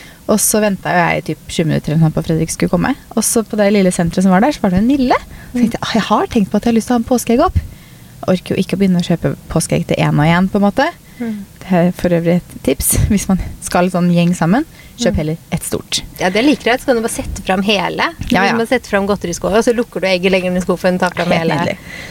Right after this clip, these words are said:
Speaker 1: Nå er det litt for sent å kjøpe påskeegg når den her går ut, da. Da må man kjøpe lørdag i så fall. Det går jo.
Speaker 2: Mm.
Speaker 1: Men jeg kjøpte da et sånn gigastort påskeegg på Nille. Eh, og så kjøpte jeg bare masse poser med masse forskjellige ting.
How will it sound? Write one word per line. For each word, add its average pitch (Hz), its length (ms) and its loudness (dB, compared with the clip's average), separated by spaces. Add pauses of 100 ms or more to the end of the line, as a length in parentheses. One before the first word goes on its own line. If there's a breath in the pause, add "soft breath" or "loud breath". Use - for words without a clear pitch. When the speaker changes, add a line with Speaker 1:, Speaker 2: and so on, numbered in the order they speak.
Speaker 1:
Nå 226 140 4
er - 20 0
det 220 120 -2
litt 214 100 -4
for 214 60 -4
sent 165 320 -4
å 240 100 2
kjøpe 220 180 2
påskeegg 175 300 0
når 175 120 2
den 170 120 4
her 170 220 0
går 175 240 2
ut, 196 80 -2
da. 160 100 0
Da 160 80 -6
må 170 100 -6
man 175 120 -2
kjøpe 170 260 -2
lørdag 135 240 0
i 180 40 -2
så 185 140 -2
fall. 233 160 -2
Det 214 140 0
går 120 180 2
jo. - 80 -4 (200 loud breath)
Speaker 2:
Mm. 226 240 0
Speaker 1:
Men 208 160 2
jeg 202 140 2 (100)
kjøpte 180 80 -2
da 170 100 2
et 160 80 -2
sånn 170 160 -2 (100)
gigastort 190 640 0
påskeegg 165 360 -2
på - 60 0
Nille. 185 340 4 (600 loud breath)
Eh, 190 300 2
og 208 80 -2
så 220 80 0
kjøpte 214 160 0
jeg 180 100 0
bare 190 100 2
masse 196 260 -2
poser - 340 0
med 170 100 6
masse 175 180 2
forskjellige 165 260 0
ting. 294 140 2